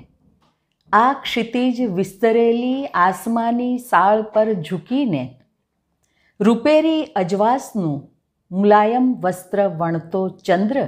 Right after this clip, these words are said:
ગાઈ રહ્યો છે કબીરના દોહા, ગાઈ રહ્યો છે કબીરના દોહા.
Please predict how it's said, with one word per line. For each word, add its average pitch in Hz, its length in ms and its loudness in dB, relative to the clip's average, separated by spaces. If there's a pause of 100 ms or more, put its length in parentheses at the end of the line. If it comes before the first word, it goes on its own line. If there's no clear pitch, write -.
(760)
ગાઈ 170 400 2
રહ્યો 151 360 -2
છે 147 280 -8 (580)
કબીરના 156 540 0
દોહા, 127 500 -4 (800)
ગાઈ 170 360 0
રહ્યો 151 360 -4
છે - 460 -12 (440)
કબીરના 170 600 -2 (380)
દોહા. 131 500 -4